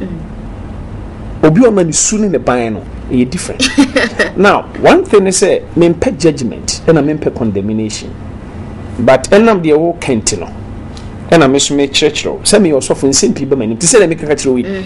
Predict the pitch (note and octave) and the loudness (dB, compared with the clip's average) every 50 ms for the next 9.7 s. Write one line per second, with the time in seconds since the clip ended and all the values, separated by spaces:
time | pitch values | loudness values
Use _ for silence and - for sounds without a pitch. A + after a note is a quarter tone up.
0 | - - D3 E3 D#3+ - - G#3 G#3+ G#3+ G#3+ G#3+ A3+ G#3 - A3+ A3+ G#3+ - D3+ | 2 4 4 6 6 4 4 4 4 4 4 4 4 4 4 2 2 2 0 0
1 | D#3 D#3+ E3 D#3+ G3+ A3 G#3+ G#3 G#3+ F3+ D#3 - - - - - - - - - | 2 2 2 2 2 0 -2 -2 -4 -4 -6 -8 -10 -14 -14 -14 -14 -14 -12 -12
2 | - - - - D3+ F#3 A#3+ A3+ E3+ - - E3 D3+ C3+ B2+ G#2+ A2 G#2+ A#2 B2+ | -12 -8 0 4 6 6 8 6 6 4 4 2 2 4 2 0 0 2 2 2
3 | B2+ B2 - C3+ C3+ - F#3 - - - - C3+ A#2 G#2+ - A#2+ A#2 B2 A#2+ G#2+ | 2 2 2 0 2 2 2 2 4 2 0 2 -2 0 0 0 0 0 0 -2
4 | E2+ - G2+ F#2+ F#2 - - - - - - - - - - G#3 A3+ - G#3+ G#3+ | -4 -6 -8 -8 -8 -10 -12 -14 -14 -14 -14 -14 -12 0 4 4 6 6 6 4
5 | G#3+ - A#3 C#4+ F#4+ F4 - D#3+ D3+ C#3+ - G3+ D#3+ C3+ A2+ A#2 A2 - - - | 4 4 6 6 6 6 4 2 0 2 2 2 2 0 -2 -4 -8 -10 -14 -14
6 | - - - - - - - A3 - - C#4 C4+ A3 G#3+ - - G3 F3+ D3+ C#3+ | -14 -14 -12 -12 -12 0 4 6 6 6 4 4 2 0 2 2 2 2 2 0
7 | - D#3 C3+ G#2 - - - D3+ D#3+ F3 G#3 B3 B3+ A#3+ - E3+ - - - - | 0 -2 -2 -2 -4 -4 0 2 4 4 4 2 0 -2 -2 -2 0 0 -2 -2
8 | - B2 A#2+ A#2+ A#2+ - - - - - - - - - F3 F3+ D#3+ C3+ - C3 | -4 -4 -4 -6 -8 -10 -14 -14 -14 -14 -12 -14 -4 0 2 2 2 4 2 2
9 | C3 C#3 D3+ C#3 - E3+ C3+ G2+ F#2 F2+ E2+ - - | 0 0 -4 -4 -2 -2 -2 -2 -4 -6 -8 -10 -10